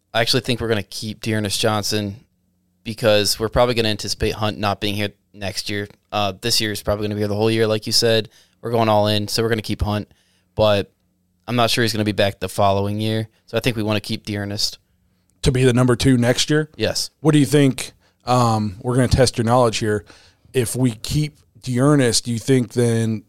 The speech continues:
Speaker 2: why do you think we drafted Ford? To be the third string, or did we draft him be, to be the second string?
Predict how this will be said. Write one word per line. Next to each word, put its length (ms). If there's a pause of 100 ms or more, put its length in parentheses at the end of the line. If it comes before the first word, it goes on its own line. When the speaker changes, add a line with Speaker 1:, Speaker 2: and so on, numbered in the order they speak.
(320)
Speaker 2:
why 180
do 60
you 60
think 120
we 80
drafted 380
Ford? 380
To 100
be 100
the 140
third 260
string, 300
or 120
did 220
we 100
draft 280
him 120
be, 140
to 180
be 120
the 80
second 320
string? 300